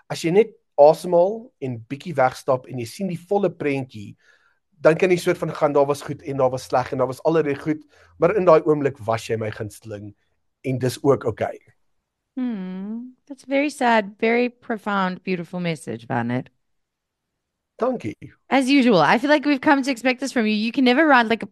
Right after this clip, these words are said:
Speaker 2: pop trash song.
Speaker 1: Ehm, miskien kan ek. Ek dink ek wil baie graag oor boerewors en pap skryf. <laughs> Maar ons kyk of ons kan diep skryf oor boerewors en pap.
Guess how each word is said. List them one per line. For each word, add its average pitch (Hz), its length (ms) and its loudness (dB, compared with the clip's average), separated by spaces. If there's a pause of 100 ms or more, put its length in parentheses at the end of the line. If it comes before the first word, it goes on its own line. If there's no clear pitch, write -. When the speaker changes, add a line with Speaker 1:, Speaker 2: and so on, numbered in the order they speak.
(100)
Speaker 2:
pop - 360 2
trash 160 300 -2
song. 131 340 -8 (2000)
Speaker 1:
Ehm, 285 500 8 (260)
miskien 233 480 4
kan 208 240 8
ek. 127 160 0
Ek 165 80 -2
dink 220 220 6 (100)
ek 202 120 0
wil 214 120 6
baie 269 200 10
graag 220 280 4
oor 196 100 8 (100)
boerewors 160 420 2
en 151 120 -6
pap 139 220 2
skryf. 180 540 0 (800)
<laughs> - 640 -4
Maar 185 140 6
ons 175 100 -6
kyk - 240 4
of 180 100 -6
ons 170 120 -6
kan 165 220 -2
diep 165 180 -6
skryf 143 320 2
oor 135 100 -4
boerewors 117 480 -8
en 107 80 -12
pap. 101 240 -8